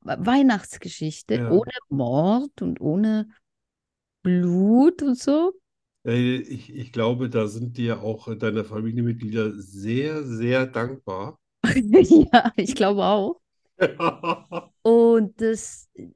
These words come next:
Speaker 1: ich hat, ich war auch total, äh,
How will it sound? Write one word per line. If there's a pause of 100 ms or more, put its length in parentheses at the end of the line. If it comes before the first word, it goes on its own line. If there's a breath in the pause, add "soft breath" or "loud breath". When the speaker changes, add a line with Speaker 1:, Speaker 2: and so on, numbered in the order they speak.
(200)
Speaker 1:
ich
hat,
ich
war
auch (140)
total, (100)
äh,